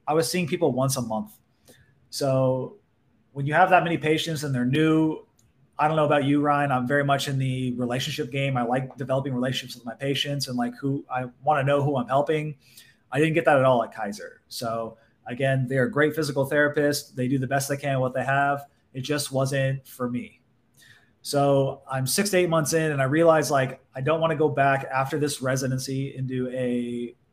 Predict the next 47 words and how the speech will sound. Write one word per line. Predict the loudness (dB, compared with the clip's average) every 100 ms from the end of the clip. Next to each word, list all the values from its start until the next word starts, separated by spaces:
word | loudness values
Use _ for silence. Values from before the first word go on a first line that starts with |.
| _ _ -4
outpatient | -2 -2 -4 -4
physical | -6 -6 -4
therapy | -4 -4 -6
clinic. | -4 -4 -6 -12 _ -14
I |
don't | -4 -2 0
wanna | 0 -2
apply | 0 2 4
to | 2
a |
job | 0 0 0
at | -4
Kaiser. | -4 -2 -2 -4 -6
So | -6 -4 -4 -4 -10 -20 _ _ _ _ _ -6
I | 0 2
realized, | 2 2 6 6 6 4
like, | -2 -2
I | 2 2
had | 2 2
to | 0
do | -2 0 0
something | -2 -4 -4 -6
different. | -8 -12 -14 -18 -18 _
So | -8 -4 -2 0 -2 -4 _ _ _ _ _ _
the | 0 2 2 0 -2 -4
only | -2 2 2
route | 4 4 4 4
I | 0
really | -2 0 -2 0 0 0 0 -2 -4
noticed, | -6 -4 -2 -4 -2
Ryan, | -2 0 -2
was, | -4
like, | -4 -6 -10
I | -10
had | -6 -4 -2
to |
do | -2 -2
this | -2 -4
thing | -6 -6
myself. | -8 -10 -10 -10 -12 -20
Like, | -20
if | -12
I | -8
was | -2
gonna | -2
figure | 0 0 4
out, | 6 6 4